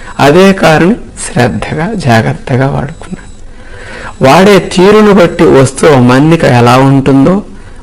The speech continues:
మన ఈ శరీరం కూడా అంతే. మనం చూస్తే ఇక్కడ ప్రొద్దున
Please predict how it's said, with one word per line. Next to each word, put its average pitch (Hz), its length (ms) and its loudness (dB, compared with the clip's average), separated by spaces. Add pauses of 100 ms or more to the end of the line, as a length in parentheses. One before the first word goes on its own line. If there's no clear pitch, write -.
(140)
మన 117 160 2 (120)
ఈ 113 120 2
శరీరం 127 460 0 (100)
కూడా 143 160 -2 (120)
అంతే. 170 300 0 (1600)
మనం 123 220 2 (100)
చూస్తే 160 380 0 (140)
ఇక్కడ - 220 -4 (640)
ప్రొద్దున 147 440 2